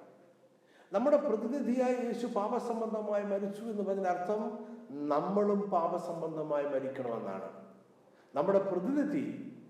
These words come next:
ദൈവമായ ഒരു ഉടമ്പടി ബന്ധത്തിൽ ഏർപ്പെട്ട നമ്മുടെ പ്രതിനിധി പാപസംബന്ധമായി മരിച്ചതുകൊണ്ട് നമ്മളും പാപസംബന്ധമായി മരിക്കണം. നമ്മുടെ പ്രതിനിധിയെ പോലെ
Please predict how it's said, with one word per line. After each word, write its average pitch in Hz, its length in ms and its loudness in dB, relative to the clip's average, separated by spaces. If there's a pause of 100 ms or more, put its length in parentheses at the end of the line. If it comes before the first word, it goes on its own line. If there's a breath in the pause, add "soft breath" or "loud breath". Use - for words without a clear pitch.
ദൈവമായ 156 560 2
ഒരു 147 200 2
ഉടമ്പടി 160 360 0
ബന്ധത്തിൽ 151 420 -2
ഏർപ്പെട്ട 143 420 -4
നമ്മുടെ 135 200 0
പ്രതിനിധി 135 640 -6 (720 loud breath)
പാപസംബന്ധമായി 190 1000 2
മരിച്ചതുകൊണ്ട് 151 840 0 (560)
നമ്മളും 156 600 2
പാപസംബന്ധമായി 135 880 -2
മരിക്കണം. 127 500 -4
നമ്മുടെ 123 220 -2
പ്രതിനിധിയെ 139 800 -4
പോലെ 135 400 0